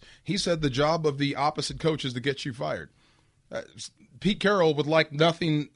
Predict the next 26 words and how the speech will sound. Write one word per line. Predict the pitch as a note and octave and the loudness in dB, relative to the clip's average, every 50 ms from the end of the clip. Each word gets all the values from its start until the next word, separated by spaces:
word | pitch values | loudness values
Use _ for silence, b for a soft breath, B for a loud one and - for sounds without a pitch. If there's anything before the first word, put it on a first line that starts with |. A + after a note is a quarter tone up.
| - | -6
nothing, | D#3 D3+ F3 F#3+ F#3 - E3 D3+ D3 C#3+ C#3 | 0 2 2 2 2 2 2 2 2 2 2
uh, | D3 D#3 C#3+ C#3 | 2 2 2 2
better | B2 A2+ F3 G3+ F3+ C#3 C3+ | 2 2 2 4 4 4 2
than | C3+ C#3 C#3 | 2 0 0
to | C3 C3 | 0 0
get | A#2+ C#3+ D#3+ D#3 - C#3 | 2 2 2 2 0 -4
Jeff | A#2 C3 D#3 D#3 D3+ - - | 0 2 2 2 2 0 -4
and | - C3+ C#3 | -6 -4 -2
this | D3+ D3 - | -2 -2 -4
crew | - - E3+ D#3+ D#3 D3 C#3 | -4 -2 0 2 2 2 2
out | D3 E3+ F#3+ F3+ | 2 2 2 2
of | C#3 | 0
here. | B2 A2+ G2 G2 | -2 -4 -6 -6
It | A2 A2 - | -10 -10 -8
saves | - D3+ C#3+ C#3+ B2 D#3 | -4 -2 -2 -2 -4 -4
his | F3 F3 | -8 -8
gig | D#3+ C3+ B2+ A#2 A2 | -4 -4 -4 -4 -4
up | A2 G2+ - | -6 -8 -8
there. | G#2 G2+ G2+ | -10 -12 -12
So | - - A2+ G#2+ - B B B B B B B B | -10 -10 -12 -12 -14 B B B B B B B B
they're | C#3 F#3 G#3+ | 2 2 4
coming | - A#3+ A#3 A#3 A3 | 4 4 4 4 4
to | F#3+ C#3+ | 2 2
play. | - F#3+ G#3+ F#3 C#3 G#2+ E2 | 4 6 6 6 4 2 -4
So, | - - D#3 D3+ D3 D3 C#3 C#3+ B B B B B B B | -4 -2 0 2 4 2 2 0 B B B B B B B
um, | - D3 C#3+ C#3 C#3 C#3 | 2 4 4 4 2 0